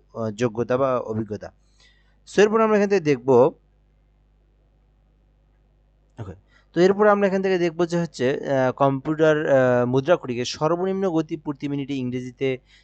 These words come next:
তিরিশ শব্দ এবং বাংলাতে পঁচিশ শব্দ নিয়ে আসতে হবে। এবং সবথেকে যে বিষয়টা সেটা হচ্ছে আপনার, আহ, এখান থেকে, আহ, উম, আহ, ওয়ার্ড প্রসেসিং সহ ইমেইল, অর্থাৎ আপনি ছয় মাস মেয়াদী যে, আহ, কম্পিউটার প্রশিক্ষণ, সেখানে আপনাকে কিন্তু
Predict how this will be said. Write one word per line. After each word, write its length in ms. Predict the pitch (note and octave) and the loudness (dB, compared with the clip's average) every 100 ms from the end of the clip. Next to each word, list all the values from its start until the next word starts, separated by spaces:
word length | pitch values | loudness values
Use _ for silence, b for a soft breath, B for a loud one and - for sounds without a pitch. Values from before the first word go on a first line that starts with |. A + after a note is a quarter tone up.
| b | b
তিরিশ 280 | D#3 G3 - | -4 -4 -2
শব্দ 200 | D3 B2 | -4 -2
এবং 300 | B2+ C3 C3 | -2 -2 -2
বাংলাতে 380 | A#2+ B2 B2+ F3 | -2 -2 -4 -6
পঁচিশ 340 | E3 B2 A#2 | -8 -8 -6
শব্দ 180 | B2+ A#2 | -8 -6
নিয়ে 160 | A#2 G#2+ | -6 -6
আসতে 180 | - | -6
হবে। 100 | B2+ | -6
এবং 400 | D3 D#3+ F#3 D#3 | -2 2 2 2
সবথেকে 420 | E3 D3 - D#3+ D3+ | -2 -10 -8 -8 -8
যে 140 | C#3 | -8
বিষয়টা 340 | A#2+ - A2+ | -8 -8 -8
সেটা 200 | D3+ C3+ | -8 -6
হচ্ছে 180 | C3+ - | -6 -6
আপনার, 260 | C#3 D3+ A3+ _ _ _ _ - | -6 -4 -4 _ _ _ _ -4
আহ, 280 | B2 A#2+ | 0 0
এখান 220 | A#2+ C#3 C#3 | 0 -4 -4
থেকে, 320 | D3+ A#2+ D#3 | -4 -2 -4
আহ, 1000 | - _ _ _ - C3 B2+ B2 - D3 | -4 _ _ _ -10 -4 -2 -2 -8 -10
উম, 160 | C#3+ D3 | -8 -4
আহ, 340 | C#3 C3 B2+ | -2 0 2
ওয়ার্ড 200 | C3+ D#3+ - | 4 2 0
প্রসেসিং 420 | E3 E3 D3+ D#3 | -4 -4 -4 -4
সহ 160 | D#3 | 0
ইমেইল, 300 | C#3+ C3+ A#2+ | 2 2 0
অর্থাৎ 200 | B2 D3 | -2 -2
আপনি 160 | D3 C#3+ | -4 -4
ছয় 200 | - C3+ | -4 -2
মাস 220 | C#3+ D3 | -2 -4
মেয়াদী 260 | D3+ C#3+ C#3 | -4 -4 -4
যে, 320 | C3 C#3 C3+ | -4 -2 -2
আহ, 200 | C3 A#2 | -2 -4
কম্পিউটার 440 | A2 B2 A#2+ C3 C3 | -4 -6 -6 -4 -6
প্রশিক্ষণ, 400 | A#2+ A2+ - D3+ | -6 -12 -10 -10
সেখানে 360 | - A#2+ A#2+ | -10 -8 -6
আপনাকে 260 | A#2 B2 A#2 | -6 -6 -10
কিন্তু 340 | A2+ A2+ F3+ | -8 0 0